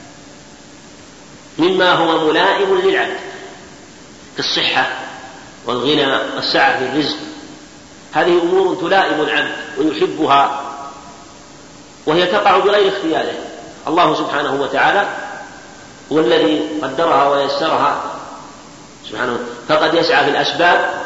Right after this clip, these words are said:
لا ي-، وقد يحصل له الغنى، وقد يسعى في الأسباب ولا تحصل له الصحة، وقد يكون بالعكس، يحصل الغنى مع ضعف اتخاذ الأسباب،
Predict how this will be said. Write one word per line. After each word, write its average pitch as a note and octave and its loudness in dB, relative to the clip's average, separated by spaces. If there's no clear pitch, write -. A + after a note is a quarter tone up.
لا F3+ 2
ي-، F3+ 2
وقد D#3+ 2
يحصل E3 0
له C#3 2
الغنى، B2+ -2
وقد D#3+ 2
يسعى E3 4
في E3+ 2
الأسباب E3+ 2
ولا F3 4
تحصل D#3+ -2
له C#3+ 0
الصحة، - -4
وقد F#3 4
يكون F#3 4
بالعكس، D#3+ 0
يحصل D#3 0
الغنى D#3+ 0
مع D3 2
ضعف D#3+ 2
اتخاذ C#3 -2
الأسباب، C3+ -2